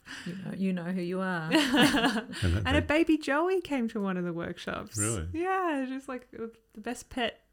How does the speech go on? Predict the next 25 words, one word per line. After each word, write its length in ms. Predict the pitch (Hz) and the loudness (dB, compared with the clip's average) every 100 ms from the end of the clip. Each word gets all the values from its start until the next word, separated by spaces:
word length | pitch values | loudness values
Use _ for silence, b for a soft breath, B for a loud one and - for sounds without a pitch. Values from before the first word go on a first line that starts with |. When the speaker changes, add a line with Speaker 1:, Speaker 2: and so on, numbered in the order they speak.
| - - | -14 -8
Speaker 2:
appearance 540 | 202 202 196 196 196 | -2 2 2 2 0
of 100 | 190 | -4
the 100 | 190 | -4
year. 220 | 180 180 | -4 -4
It 140 | - 190 | -6 -8
was 140 | 185 | -8
probably 400 | - 175 170 165 | -8 -8 -6 -6
that 180 | 175 - | -6 -6
one. 220 | 185 196 - _ - | -8 -8 -12 _ -2
Speaker 3:
But 180 | 104 - | 0 2
the 140 | 95 | 2
consistent 520 | - 95 139 131 - | 2 0 0 0 0
number 200 | 85 80 | 0 0
of 60 | 87 | 2
people 240 | 85 90 85 | 0 0 -2
that 120 | 85 | 0
gave 160 | 85 87 | 0 0
us 100 | - | -2
their 140 | 82 | 0
dietary 460 | - 78 85 - 80 | 2 2 2 0 -4
requirements 540 | 82 - 76 76 78 | -4 -2 -2 -2 -4
for 140 | - | -4
online 360 | 80 78 76 76 | -2 -2 -2 -4
workshops 460 | 76 78 - 78 78 | -4 -4 -6 -8 -8
was 140 | 78 | -10